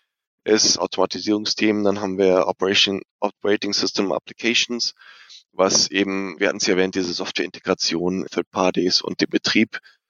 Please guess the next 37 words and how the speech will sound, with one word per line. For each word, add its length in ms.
sich 180
drum 160
kümmert. 320
Und 220
wir 100
haben 260
ein 40
Cloud-Backend-Team, 1300
was 200
eben 240
dieses 440
Live 220
C, 400
nennen 220
wir 80
das, 180
ist 260
ein 300
cloud-basiertes 560
Backend, 460
mit 140
dem 160
wir 120
die 360
Ladestationen 720
im 120
Feld 320
verwalten 640
und 500
das 140
erwähnte 280
Remote 320
Monitoring 800
und 380
Analyse 680
von 500
Felddaten 800